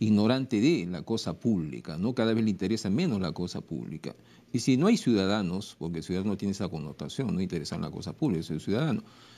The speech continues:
este, no hay democracia. Y si no hay democracia, los estados no pueden cambiar, no pueden ser distintos, ¿no?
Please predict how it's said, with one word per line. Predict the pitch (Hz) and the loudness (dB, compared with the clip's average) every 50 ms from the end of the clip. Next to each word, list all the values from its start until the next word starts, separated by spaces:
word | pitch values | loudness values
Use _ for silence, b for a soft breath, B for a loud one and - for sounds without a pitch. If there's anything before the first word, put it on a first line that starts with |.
| B B | B B
este, | - 95 98 - - - 101 101 | -2 -2 -2 -2 2 2 4 6
no | 98 107 120 | 6 6 6
hay | 123 120 120 | 6 4 4
democracia. | 101 90 92 90 90 - - 90 80 78 82 - - B B B B B B B B B B - | 2 0 -4 -6 -10 -10 -8 -8 -8 -8 -10 -12 -16 B B B B B B B B B B -2
Y | 117 | 0
si | - 131 123 | 2 4 4
no | 160 | 6
hay | 185 185 | 6 6
democracia, | 180 170 165 160 170 180 165 165 143 | 4 2 2 0 0 0 2 2 2
los | 113 104 101 | 2 2 0
estados | 101 - - 135 135 123 | -4 -2 -2 -2 0 0
no | 123 123 123 | -2 -2 -4
pueden | - 131 135 139 135 120 | -2 0 0 2 2 0
cambiar, | 104 - - - - - 151 156 117 | -2 -4 -6 -6 -2 0 0 2 2
no | 98 90 90 | 2 0 0
pueden | - 110 110 | 0 0 0
ser | 104 - 120 117 | 0 -2 -4 -4
distintos, | 95 90 - - - - 170 147 104 80 - - - - - - - | -2 -4 -6 -6 0 2 2 2 2 0 -2 -8 -14 -14 -12 -12 -10
¿no? | - - | -10 -10